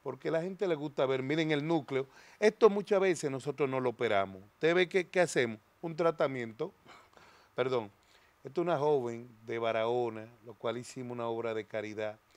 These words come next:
Ella tenía una parálisis cerebral infantil. Nació así por un parto, un parto distóxico prolongado. Y fíjense cómo el dedo se monta, no tenía una forma de expulsar si se iba de boca.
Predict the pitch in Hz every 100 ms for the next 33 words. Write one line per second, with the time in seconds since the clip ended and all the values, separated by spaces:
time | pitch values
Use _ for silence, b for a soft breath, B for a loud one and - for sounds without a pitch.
0 | b b b 120 127 147 143 143 135 139
1 | 123 131 131 117 123 113 117 117 117 110
2 | 113 101 113 101 101 - _ b b b
3 | b - 107 - 123 120 - 120 - 113
4 | 110 - 120 110 127 120 - 120 127 117
5 | - 117 110 - - 120 113 120 101 107
6 | 110 107 107 107 117 110 110 - B B
7 | B B 120 135 147 156 151 127 117 123
8 | 123 127 113 139 127 117 110 113 123 127
9 | 131 135 B B B 123 127 - 127 131
10 | 123 120 123 110 - 127 120 110 104 120
11 | 113 113 107 113 101 -